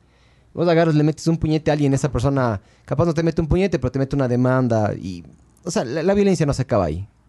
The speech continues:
Y lo ideal es cortar, como, como Gandhi hizo con su revolución del té. El man no, no salir a violentar, sino tranquilo, aguantar,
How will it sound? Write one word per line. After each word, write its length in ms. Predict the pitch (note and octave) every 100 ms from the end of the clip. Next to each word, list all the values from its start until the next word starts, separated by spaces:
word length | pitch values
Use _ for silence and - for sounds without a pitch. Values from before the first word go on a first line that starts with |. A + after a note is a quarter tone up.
| _ _
Y 800 | - B2+ A#2+ A#2+ A2+ G#2+ G#2 G2+ -
lo 160 | E2+ D3
ideal 300 | D3+ D3 C3
es 460 | B2 A2 - - - - _
cortar, 540 | B2 A2+ - A2+ G2 -
como, 380 | A#2+ A2+ G#2 G2+
como 240 | A#2+ A2+
Gandhi 340 | A#2+ C#3 A#2+
hizo 320 | B2+ - B2 - - -
con 100 | A2+
su 120 | A#2
revolución 400 | G#2+ G2+ G2 A#2+
del 100 | G2
té. 200 | F3 D3 - _ _ _ _ _
El 120 | A#2
man 260 | A#2+ B2+ B2+
no, 200 | B2 A#2
no 100 | A#2
salir 300 | A#2 B2 A#2+
a 100 | A#2
violentar, 560 | G#2+ A2 G#2+ G2+ A2+ G#2+
sino 600 | - A#2 A#2 A2 G#2 G#2 - _ -
tranquilo, 440 | E3 F3+ G#3 G#2+
aguantar, 440 | G2 G2+ C#3 F#3